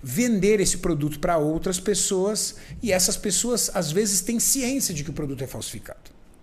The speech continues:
Então, o grande problema é você receber isso nas suas mãos de uma forma ética, né? Assim, você saber que você realmente tá comprando. Por isso que tem muitas pessoas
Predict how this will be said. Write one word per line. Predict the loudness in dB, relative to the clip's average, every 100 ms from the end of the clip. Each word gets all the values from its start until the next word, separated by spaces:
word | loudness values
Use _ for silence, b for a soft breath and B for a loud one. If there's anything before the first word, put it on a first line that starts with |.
| -20 -20 B B B B B B B -12
Então, | -2 0 2 -2 -4 -4
o | -2
grande | 0 0 0
problema | 0 -2 0 0 -2 -2
é | -2
você | -2 -2 -2
receber | -2 -2 -2 -2 -2 -2 -2
isso | -4 -4 -4
nas | -4
suas | -4 -4 -2 -2 -2
mãos | -4 -4 -4 -4 -4 -6 B B B B -6
de | -2
uma | 2 2
forma | 0 -4 0 0 0 -2 -4 -10 -8
ética, | -6 -4 -6 -6 -8 -8 -12 -10
né? | -10 -10 -8
Assim, | -8 -6
você | -6 -6 -4
saber | -4 -4 -8
que | -8
você | -8 -6 -6
realmente | -4 -6 -6 -8
tá | -10
comprando. | -8 -6 -6 -6 -8 -10 -12 B B B B B B B B B -14 -14 -14 -6 0
Por | 4
isso | 4 4 4 2
que | 0 -2
tem | 0
muitas | 2 2 0 -2 -2 -4
pessoas | 0 0 0 0 0 0 0 0 -2 -6